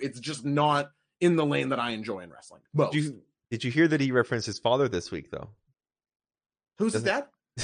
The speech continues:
Speaker 2: He doesn't, he doesn't, he doesn't point out, he, he doesn't like to lean on his family being involved in the business as well.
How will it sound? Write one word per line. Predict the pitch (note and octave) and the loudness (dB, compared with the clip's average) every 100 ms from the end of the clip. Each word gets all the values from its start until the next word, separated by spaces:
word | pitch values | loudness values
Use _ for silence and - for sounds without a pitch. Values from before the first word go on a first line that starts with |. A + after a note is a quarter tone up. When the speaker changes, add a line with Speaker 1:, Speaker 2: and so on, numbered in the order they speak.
| - | 2
Speaker 2:
He | E3 | 2
doesn't, | - F3 - - | 0 -2 -4 -2
he | E3 | 4
doesn't, | F3 D3+ - F#3 - - - _ - - - - | 6 4 2 -2 -2 -16 -20 _ -12 -10 -12 -6
he | - | 4
doesn't | A#3+ D4 C#4+ | 4 4 0
point | D#4 A#3+ A3 | 4 8 10
out, | G#3+ - - _ - _ _ - | 10 8 -4 _ -20 _ _ -2
he, | D#3+ F3 - | 0 0 -2
he | E3 | 2
doesn't | G#3 A#3 | 2 2
like | G#3 F#3+ F#3+ | -2 0 2
to | |
lean | F#3+ F3+ E3+ | 4 6 6
on | D#3+ D3 C#3+ C#3 C#3 C3+ | 8 8 8 4 0 -4
his | D3 C3+ - | 0 0 2
family | C3 B2 A2+ A2 | 2 4 2 2
being | G#2+ | 2
involved | G2+ F#2+ F#2 | 2 4 4
in | F2+ | 2
the | F2 | -2
business | E2+ E2 | -2 -4
as | E2+ | -8
well. | E2+ C#2+ D#2 - | -6 -4 -6 -8